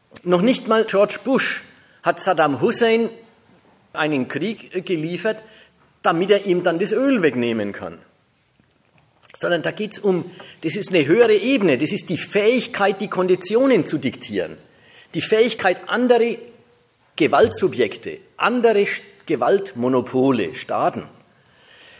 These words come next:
zu verpflichten, die eigene Willensbildung in Konkordanz, in Übereinstimmung mit der Vormacht zu gestalten. Und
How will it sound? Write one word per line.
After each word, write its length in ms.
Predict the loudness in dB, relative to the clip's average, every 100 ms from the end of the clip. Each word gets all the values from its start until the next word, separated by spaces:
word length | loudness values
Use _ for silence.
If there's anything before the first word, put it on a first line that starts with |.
| _ _
zu 140 | 0 4
verpflichten, 880 | 4 2 0 -2 -2 -6 -6 -6 -8 -16 _ _ _ -6
die 200 | -4 2
eigene 440 | 2 4 4 4
Willensbildung 840 | 4 2 2 0 0 0 0 -4 -10 -20 _ _ _ _ -2
in 260 | 2 2 2
Konkordanz, 1000 | 2 2 2 2 2 0 0 -4 -14 -16 -2
in 200 | 0 2
Übereinstimmung 1000 | 2 2 2 2 2 2 2 4 4 2
mit 200 | 2 4
der 120 | 2
Vormacht 720 | 4 4 4 0 -2 -12 -20 _ _
zu 120 | -8
gestalten. 540 | -6 -4 -4 -4 -8 -14 -20 _ _ _ _ _ _ _ -4
Und 240 | -4